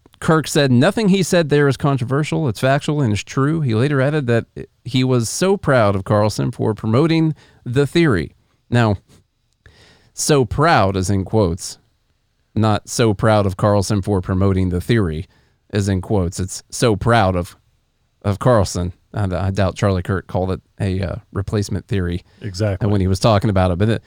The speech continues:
Speaker 1: but anyway, and now Kirk did say there's an undeniable war on white people in the West. Undeniable war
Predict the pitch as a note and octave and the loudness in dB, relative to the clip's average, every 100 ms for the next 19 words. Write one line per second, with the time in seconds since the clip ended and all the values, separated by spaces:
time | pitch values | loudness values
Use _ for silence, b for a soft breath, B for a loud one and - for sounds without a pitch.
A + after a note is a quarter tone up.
0 | b b C3+ D3 G2+ D#2+ - _ _ _ | b b 2 4 2 0 -6 _ _ _
1 | C#3+ C3+ C#3+ C3+ A#2 E3+ F3+ D#3+ C3+ C3+ | 2 4 4 2 2 0 2 0 0 2
2 | A#2+ B2 A2+ A2+ E3 D#3+ B2 C3+ F3 B2 | 2 2 2 2 2 2 2 0 0 0
3 | G2+ A#2+ D3 G2+ A#2+ - A2+ G#2 C3+ G#2+ | 0 0 -2 0 -2 -2 -8 -6 -4 -2
4 | G#2+ D3 G#3+ - - - _ _ _ - | -2 -4 -6 -8 -14 -18 _ _ _ -6
5 | A#2 E3+ F#3+ E3+ C3+ C#3 D#3 A2+ G#2+ G2+ | -2 0 0 0 0 -2 -2 0 0 0
6 | G#2+ | -4